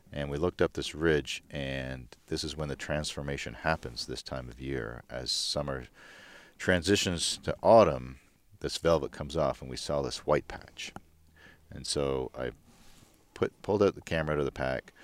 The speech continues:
zoomed into five hundred, took a photo, zoomed in, like, five hundred percent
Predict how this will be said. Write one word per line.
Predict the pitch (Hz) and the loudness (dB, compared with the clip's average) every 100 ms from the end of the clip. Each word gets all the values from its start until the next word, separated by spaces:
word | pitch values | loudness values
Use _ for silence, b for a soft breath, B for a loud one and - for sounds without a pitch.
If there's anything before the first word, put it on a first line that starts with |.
| b b - | b b -2
zoomed | 85 107 95 | 2 4 4
into | 78 | 0
five | - 67 67 | 0 0 0
hundred, | 69 65 - _ | -4 -6 -10 _
took | - 139 - | -4 -2 -4
a | |
photo, | - 67 65 65 | -2 -2 -2 -6
zoomed | 67 101 135 117 | -2 -2 0 6
in, | 98 90 85 - | 6 6 0 -4
like, | 107 - | -4 -6
five | - - 95 87 | -8 -4 -2 0
hundred | 92 85 | -2 -2
percent | 80 - 90 | -2 0 0